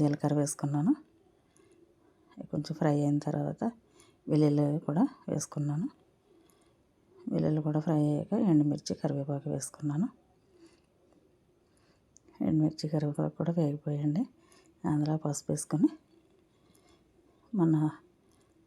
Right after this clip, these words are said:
తురుము పెట్టుకున్న క్యారెట్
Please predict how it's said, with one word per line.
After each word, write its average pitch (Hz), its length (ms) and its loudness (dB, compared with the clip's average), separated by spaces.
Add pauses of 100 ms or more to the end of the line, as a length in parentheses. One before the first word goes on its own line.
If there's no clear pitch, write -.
తురుము 160 260 6
పెట్టుకున్న 160 380 6 (1200)
క్యారెట్ 156 400 0